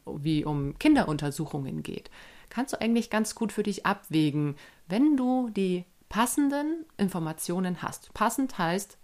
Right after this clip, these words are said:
du bist wirklich gut informiert, du weißt, was es heißt, okay, vielleicht hast du schon so ein Gefühl gehabt, eigentlich finde ich diese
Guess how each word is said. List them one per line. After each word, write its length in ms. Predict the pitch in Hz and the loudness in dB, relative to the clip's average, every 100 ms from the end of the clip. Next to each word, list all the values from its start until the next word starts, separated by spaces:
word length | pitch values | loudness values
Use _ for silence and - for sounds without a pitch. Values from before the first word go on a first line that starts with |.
| - | -14
du 100 | - | -12
bist 240 | 160 185 - | -2 -2 0
wirklich 320 | 175 - - | -2 -2 -4
gut 160 | 208 202 | -4 -2
informiert, 760 | 160 - 143 147 208 330 - - | -4 -4 -2 0 2 0 -4 -2
du 360 | 175 160 170 - - - - - | 0 0 -2 -10 -20 -20 -16 0
weißt, 540 | 160 185 269 - 196 | 2 4 2 -4 -2
was 200 | 170 190 | -2 0
es 200 | 160 - | -4 -4
heißt, 540 | 185 190 262 320 - - | 0 2 2 0 -6 -10
okay, 520 | - 190 208 233 - | -8 -4 0 0 -2
vielleicht 420 | - - 170 - | -4 -2 -2 -4
hast 160 | 185 - | -6 -6
du 40 | |
schon 200 | 196 185 | -2 -2
so 80 | 165 | -2
ein 60 | 160 | -4
Gefühl 260 | 147 240 | -4 -4
gehabt, 260 | 220 208 - | -2 -4 -4
eigentlich 380 | 175 180 208 202 | -8 -2 -2 -2
finde 200 | 196 190 | -2 -2
ich 100 | - | -4
diese 480 | 185 175 175 170 | -8 -4 -2 -2